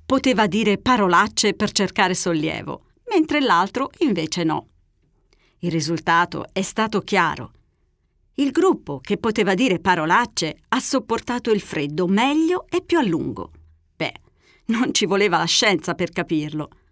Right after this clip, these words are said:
ma ci sono anche altri aspetti. Ad esempio,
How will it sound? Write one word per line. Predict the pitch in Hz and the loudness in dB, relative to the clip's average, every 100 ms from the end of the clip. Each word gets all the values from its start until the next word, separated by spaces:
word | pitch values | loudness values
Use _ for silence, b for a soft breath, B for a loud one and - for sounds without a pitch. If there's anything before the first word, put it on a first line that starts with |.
| b b b | b b b
ma | 311 359 - | 0 0 0
ci | - | -4
sono | 381 185 165 190 | -2 0 2 2
anche | 220 254 269 277 | 4 2 0 -2
altri | 247 254 254 | -2 -2 -4
aspetti. | - - - - - - _ _ _ _ _ _ _ _ _ | -6 -8 -12 -14 -18 -20 _ _ _ _ _ _ _ _ _
Ad | 453 | -4
esempio, | 233 147 98 - - - | -2 -2 -6 -10 -14 -16